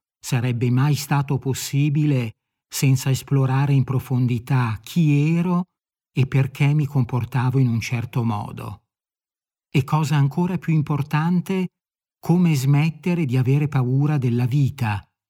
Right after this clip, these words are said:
intendo anche le paure inconsce, così da poterle osservare in modo diretto con la mindfulness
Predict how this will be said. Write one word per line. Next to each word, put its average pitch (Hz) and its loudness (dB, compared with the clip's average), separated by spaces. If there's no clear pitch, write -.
intendo 139 4
anche 151 0
le 135 2
paure 143 2
inconsce, 123 -2
così 147 2
da 165 0
poterle 143 0
osservare 131 0
in 120 0
modo 139 2
diretto 127 0
con 123 0
la 123 0
mindfulness 165 0